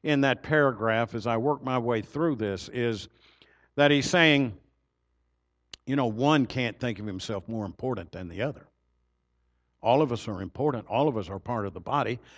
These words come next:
And none of us should look down on the other person, uh,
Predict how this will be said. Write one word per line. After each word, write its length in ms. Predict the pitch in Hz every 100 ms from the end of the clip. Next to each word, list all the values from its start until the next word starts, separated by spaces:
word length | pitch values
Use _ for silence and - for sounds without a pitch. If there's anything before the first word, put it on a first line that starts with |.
| - -
And 340 | 143 143 143
none 280 | 143 170 214
of 100 | 180
us 100 | 135
should 280 | - 139 120
look 200 | 131 107
down 300 | 127 143 139
on 120 | 117
the 140 | 110 117
other 180 | 110
person, 540 | 104 - 208 - 143 165 - _ _ _ _
uh, 580 | - 110 110 104 92